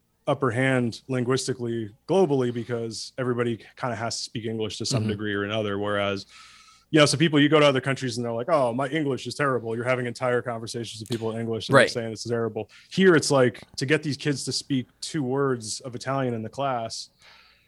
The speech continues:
Speaker 1: and then the whole time the administrators are like, "Get them to speak, get them to speak." I'm
Speaker 2: Yeah.
Speaker 1: like, "Dude, uh, come on, man."
Speaker 2: Yeah, there's a lot more that goes in.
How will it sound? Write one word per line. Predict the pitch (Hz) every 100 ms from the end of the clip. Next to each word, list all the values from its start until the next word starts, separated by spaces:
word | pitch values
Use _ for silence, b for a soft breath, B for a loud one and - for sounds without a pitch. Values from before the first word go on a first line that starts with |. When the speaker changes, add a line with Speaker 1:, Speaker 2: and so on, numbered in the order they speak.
| b _ _ _
Speaker 1:
and | 143
then | 147
the | 139
whole | 147
time | 151 143
the | 135
administrators | 135 143 135 123
are | 120
like, | 120
"Get | 185 220
them | 233
to | 226
speak, | - 269 247
get | 147 -
them | 185
to |
speak." | 151 - 202 -
I'm | 127
Speaker 2:
Yeah. | 139 135 127
Speaker 1:
like, | 131
"Dude, | 101 92 -
uh, | - -
come | 156
on, | 117 98
man." | 98 -
Speaker 2:
Yeah, | 127 123
there's | 117 120
a | 120
lot | 113 110 98
more | 113 107
that | 104
goes | - 110
in. | 107